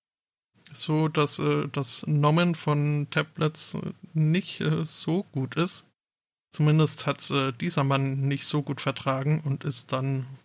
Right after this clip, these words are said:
wohl daran auch gestorben. Das heißt, man kann ihn jetzt auch nicht mehr fragen, warum, äh,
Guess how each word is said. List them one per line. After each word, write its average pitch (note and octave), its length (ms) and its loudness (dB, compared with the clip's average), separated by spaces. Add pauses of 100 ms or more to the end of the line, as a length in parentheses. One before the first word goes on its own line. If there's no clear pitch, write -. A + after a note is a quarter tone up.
(180)
wohl C3 300 -4 (160)
daran B2+ 480 -8
auch C3 380 -8
gestorben. B2+ 600 -6 (1800)
Das D3 200 0
heißt, D#3 180 4
man D3 80 4
kann D#3 180 2
ihn D3+ 140 6
jetzt D3+ 180 2
auch D3 120 0
nicht D#3 180 2
mehr D3 100 2
fragen, C3+ 440 0
warum, C3 540 -2 (100)
äh, B2+ 180 -4